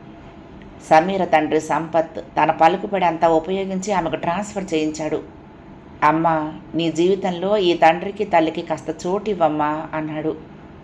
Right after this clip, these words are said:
ఏ తండ్రి కూతురు జీవితం ఇలా తలక్రిందులవుతుందనుకుంటాడు? సమీర గుండె పిండినట్లయింది. "నాన్న, నన్ను కన్నవాళ్లుగా మీరు ఎప్పుడూ నాకు పూజనీయులే. అయితే అన్నలు మీ సాంగత్యం కోరుకుంటారు కదా,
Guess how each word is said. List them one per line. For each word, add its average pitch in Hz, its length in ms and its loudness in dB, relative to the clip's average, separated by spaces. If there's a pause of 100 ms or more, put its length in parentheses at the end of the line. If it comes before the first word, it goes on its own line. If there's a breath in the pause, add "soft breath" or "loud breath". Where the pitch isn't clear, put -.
(340)
ఏ 185 200 6
తండ్రి 214 580 0
కూతురు 247 280 -4
జీవితం 190 360 0
ఇలా 165 160 4
తలక్రిందులవుతుందనుకుంటాడు? 165 1400 0 (1080)
సమీర 175 320 4
గుండె 151 260 2
పిండినట్లయింది. 165 960 -2 (1120)
"నాన్న, 160 560 0 (420)
నన్ను 156 300 2
కన్నవాళ్లుగా 156 880 2
మీరు 160 220 0
ఎప్పుడూ 165 440 0
నాకు 175 240 -2 (100)
పూజనీయులే. 165 600 -2 (600)
అయితే 175 360 4
అన్నలు 190 380 4
మీ 180 140 -2
సాంగత్యం 190 580 -2
కోరుకుంటారు 160 560 0
కదా, 156 360 -4